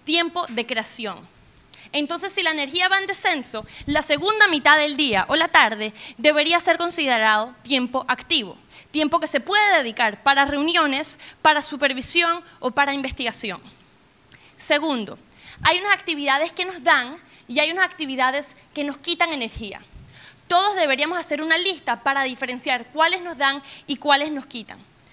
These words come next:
Cuando tengamos clara cuáles son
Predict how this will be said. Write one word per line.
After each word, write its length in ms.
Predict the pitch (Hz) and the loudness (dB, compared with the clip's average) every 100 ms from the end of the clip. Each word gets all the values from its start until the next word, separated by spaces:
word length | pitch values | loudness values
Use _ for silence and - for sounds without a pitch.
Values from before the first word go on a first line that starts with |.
| - - | -20 -6
Cuando 260 | - 311 311 | 0 0 0
tengamos 400 | 311 339 403 440 | -4 -2 -2 -4
clara 600 | - 392 403 359 220 - - - _ | -6 2 4 4 0 -8 -16 -20 _
cuáles 380 | - 415 427 440 | 0 2 2 0
son 180 | - | -6